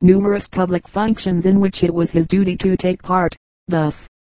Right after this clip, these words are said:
on the arrival of any new laws or decrees from Spain, the viceroy was accustomed to proceed to the council hall, where these were delivered to him.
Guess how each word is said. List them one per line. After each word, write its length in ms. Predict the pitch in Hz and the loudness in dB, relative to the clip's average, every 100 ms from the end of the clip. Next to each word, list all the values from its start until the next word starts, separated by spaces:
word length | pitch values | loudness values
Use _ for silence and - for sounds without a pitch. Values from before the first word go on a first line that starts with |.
| _ | _
on 160 | 185 175 | -2 0
the 140 | 175 | 2
arrival 440 | 175 175 214 202 185 | 4 4 2 0 -2
of 100 | 190 | 0
any 260 | 185 175 | 0 2
new 160 | 175 175 | 0 0
laws 340 | 175 196 180 | 0 0 -2
or 180 | 190 196 | -4 -4
decrees 480 | 190 185 175 185 175 | -4 0 2 2 0
from 200 | - 190 | -4 -6
Spain, 480 | 190 180 185 180 156 - _ _ | -4 -2 -2 -2 -4 -10 _ _
the 100 | 180 | -4
viceroy 560 | 185 214 - 180 180 196 | -2 -2 0 0 2 2
was 160 | 202 | 2
accustomed 540 | 180 - 214 - 180 175 | 0 -2 -2 -2 -2 -2
to 100 | 190 | -2
proceed 540 | 185 175 - 202 185 | 0 0 0 0 0
to 100 | - | -2
the 100 | 185 | -6
council 440 | - 175 175 180 | -2 0 0 -2
hall, 440 | 175 180 185 180 160 - _ _ | -2 2 4 4 0 -8 _ _
where 260 | 180 180 | 0 0
these 280 | 175 170 165 | 2 2 2
were 100 | 170 | 0
delivered 500 | 170 165 196 202 180 | 0 2 2 2 0
to 100 | - | -2
him. 280 | 190 175 156 | -2 0 0